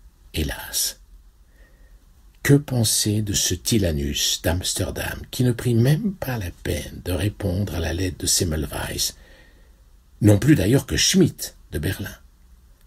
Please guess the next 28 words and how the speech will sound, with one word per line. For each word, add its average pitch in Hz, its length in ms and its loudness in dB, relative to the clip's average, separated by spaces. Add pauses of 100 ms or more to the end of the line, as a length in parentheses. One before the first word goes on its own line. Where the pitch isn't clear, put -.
(640)
Plus 117 160 4
triste - 380 -2
encore, 82 520 -4
Simpson - 760 0
d'Édimbourg, 95 760 0 (460)
qui - 100 -2
donna 98 260 6
pourtant - 380 2
par - 180 -6
sa 92 160 2
carrière 104 460 4
l'épreuve 71 380 -2
de - 80 -4
son - 220 -2
talent, 80 380 -4 (600)
ne 107 80 6
comprit 110 520 4
rien 110 640 2
à 87 100 2
la 82 80 -2
révolution 95 680 0 (120)
obstétricale 104 960 0
qui - 140 -2
lui 87 100 2
fut - 280 0
annoncée 98 440 2
par - 260 -4
Ebra. - 400 -8